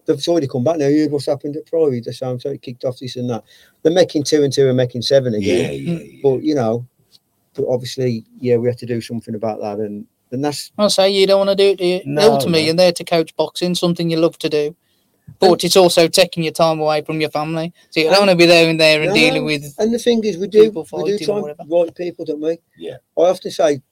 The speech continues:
Speaker 1: you know, how many times you've had somebody come in the gym, p-, a parent of somebody you don't know,
Speaker 2: Mm.
Speaker 1: you got so-and-so, so-and-so in the gym. "Yeah, yeah, okay. He's just beat up my little Johnny, whatever."
Speaker 2: Yeah.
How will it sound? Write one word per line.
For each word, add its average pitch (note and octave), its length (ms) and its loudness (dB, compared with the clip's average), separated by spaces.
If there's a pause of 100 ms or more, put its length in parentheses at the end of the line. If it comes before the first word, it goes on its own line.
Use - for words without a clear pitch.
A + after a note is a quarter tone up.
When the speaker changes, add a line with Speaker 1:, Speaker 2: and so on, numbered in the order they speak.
(140)
Speaker 1:
you D#3+ 140 -14
know, C#3 120 -8
how D#3+ 100 -4
many F#3 120 -6
times C#3+ 280 -4
you've C3 120 -4
had C#3 120 -2
somebody C3 360 -8
come C3+ 240 -6
in C#3 140 -6
the C3+ 60 -6
gym, A2 300 -8 (280)
p-, C#3 100 -8 (300)
a B2+ 40 -8
parent B2 420 0
of A#2+ 100 -12
somebody A#2+ 300 -8
you B2+ 60 -6
don't C#3 160 0
know, G#2 260 -6 (320)
Speaker 2:
Mm. - 200 -20
Speaker 1:
you C#3 120 -4
got D#3 140 2
so-and-so, D3+ 340 -4
so-and-so C#3 380 -4
in B2 100 -2
the A2+ 60 -4
gym. A2 420 -8
"Yeah, B2 180 -2
yeah, A#2+ 240 -2
okay. A2 300 -12 (280)
He's B2 120 -2
just B2+ 320 -8 (440)
beat A#2+ 260 -2
up - 140 -14
my A#2 140 -2
little A2 420 -6 (240)
Johnny, A2+ 300 0
whatever." G#2 540 -6
Speaker 2:
Yeah. - 200 -10